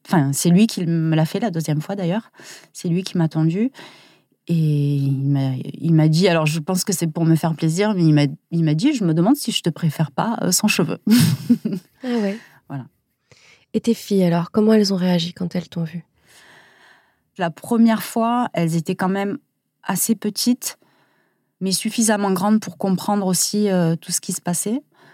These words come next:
Speaker 1: Donc, euh, mon aînée, elle a eu, euh, une réaction, euh, très sage, très, euh, sérieuse. Quand elle a appris que j'ai perdu mes cheveux, elle m'a dit, euh, « Bon, ben, c'est bien, ça veut dire que le traitement fonctionne. » Pour elle, c'était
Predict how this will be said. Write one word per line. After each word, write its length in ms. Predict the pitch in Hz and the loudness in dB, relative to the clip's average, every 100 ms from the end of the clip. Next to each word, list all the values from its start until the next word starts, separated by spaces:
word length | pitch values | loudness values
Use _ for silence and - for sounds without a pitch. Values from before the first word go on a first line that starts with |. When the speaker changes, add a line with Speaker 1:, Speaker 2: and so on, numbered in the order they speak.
| _ _ _ _ - | _ _ _ _ -6
Speaker 1:
Donc, 360 | 165 170 - | -2 -2 -2
euh, 300 | 175 165 165 | 0 2 2
mon 240 | 160 180 190 | 4 4 4
aînée, 320 | 190 208 226 208 | 4 4 4 4
elle 140 | 160 | 4
a 120 | 156 | 4
eu, 460 | 165 170 175 170 165 | 4 4 4 4 4
euh, 460 | 147 - 143 170 - - | 2 -2 -4 -6 -8 -6
une 180 | 170 | -2
réaction, 800 | 165 175 170 - - 202 190 185 175 | -2 -2 -4 -6 -8 -6 -4 -2 0
euh, 480 | 160 156 156 147 147 165 - _ _ _ _ _ _ _ _ | 0 0 -2 -2 -4 -8 -12 _ _ _ _ _ _ _ _
très 180 | - - | -6 -2
sage, 440 | - 208 196 190 170 160 151 | 0 0 -2 0 0 0 -2
très, 420 | - - 208 202 | -8 -8 -4 0
euh, 200 | 175 165 | 2 2
sérieuse. 760 | 165 185 180 185 240 214 175 147 _ - | 2 0 0 0 -2 -4 -6 -8 _ -6
Quand 180 | 175 175 | -2 2
elle 120 | 180 | 2
a 60 | |
appris 220 | 180 - 233 | 0 0 0
que 60 | |
j'ai 100 | 214 | 0
perdu 360 | 208 190 185 196 | 0 -2 -2 -2
mes 100 | 190 | -2
cheveux, 300 | - - 233 | -4 -2 0
elle 160 | 254 190 | 0 2
m'a 160 | 160 | 0
dit, 320 | 156 180 226 | 0 0 2
euh, « 120 | 208 156 - - - - - _ _ _ _ | 2 0 -6 -20 -20 -20 -20 _ _ _ _
Bon, 120 | 180 185 | -2 0
ben, 120 | 180 | 2
c'est 140 | 196 | 0
bien, 160 | 196 240 | 0 0
ça 120 | 233 | 0
veut 80 | 185 | -2
dire 140 | 202 | -2
que 80 | - | -2
le 60 | 196 | -2
traitement 280 | 202 202 208 | -2 -2 -2
fonctionne. » 540 | 208 190 156 139 147 - _ _ | -4 -4 -4 -4 -8 -16 _ _
Pour 160 | 196 196 | -2 0
elle, 120 | 220 | 2
c'était 720 | - 190 - - 214 226 226 | 0 -2 -4 0 2 2 0